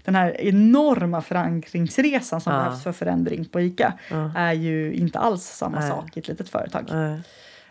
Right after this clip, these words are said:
Speaker 1: Ehm, mm.
Speaker 2: Mm. Men hur gör du då? För jag misstänker då, då blir det ju mycket arbete som du säger. I och
Speaker 1: Mm.
Speaker 2: med att det inte finns så, så många att delegera till ibland
Speaker 1: <laughs> Nej.
Speaker 2: utan du behöver göra själv.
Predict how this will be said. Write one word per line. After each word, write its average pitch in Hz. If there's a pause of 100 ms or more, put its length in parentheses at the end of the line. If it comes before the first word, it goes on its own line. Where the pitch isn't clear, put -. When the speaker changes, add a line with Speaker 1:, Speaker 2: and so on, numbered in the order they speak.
(140)
Speaker 1:
Ehm, 170 (680)
mm. 208
Speaker 2:
Mm. 175
Men 262
hur 277
gör 277
du 247
då? 180
För 190
jag 190
misstänker 202
då, 147
då 160
blir 190
det 175
ju 160
mycket 151
arbete 143
som -
du -
säger. -
I - (420)
och -
Speaker 1:
Mm. 190
Speaker 2:
med 294
att -
det 151
inte 147
finns 147
så, 143
så -
många 151
att 151
delegera 175
till 190
ibland 180
Speaker 1:
<laughs> -
Nej. 165
Speaker 2:
utan 160
du 156
behöver 156
göra 151
själv. 165